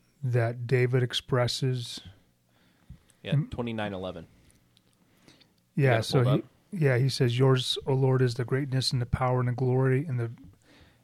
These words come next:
Speaker 1: and the victory and the majesty, for all that is in the heavens and in the earth is yours. Yours is the kingdom, O Lord, and you are exalted as head above all." So there's some similar language that's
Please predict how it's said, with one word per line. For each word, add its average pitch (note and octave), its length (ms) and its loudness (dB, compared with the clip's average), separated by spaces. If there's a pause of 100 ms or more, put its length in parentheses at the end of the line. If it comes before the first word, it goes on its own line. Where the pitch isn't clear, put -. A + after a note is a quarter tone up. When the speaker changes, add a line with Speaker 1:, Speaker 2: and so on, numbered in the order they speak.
Speaker 1:
and C3 100 -4
the A2+ 60 -2
victory D3 600 2
and C3 160 -2
the A#2+ 80 -2
majesty, C3 560 -2
for C3+ 280 -8
all C3 320 0
that A#2+ 240 -2
is A#2+ 380 -2
in B2+ 140 -2
the A#2 100 -2
heavens C3+ 640 0
and B2 240 -2
in C3 180 -6
the - 60 -8
earth B2+ 360 -4
is B2 240 -6
yours. A#2+ 480 -2 (520)
Yours B2+ 320 0
is A#2+ 120 -4
the A#2 120 -8
kingdom, B2+ 340 -2
O B2 80 -2
Lord, A#2+ 400 -2
and A#2+ 240 -6
you B2 180 -2
are A#2+ 80 0
exalted A#2+ 680 -4
as A#2+ 200 -4
head A#2 380 -6 (800)
above A#2 320 -4
all." A#2 340 2
So - 280 0
there's B2+ 180 -2
some B2 180 -4
similar D3 480 2
language C3+ 720 -2
that's B2 320 -6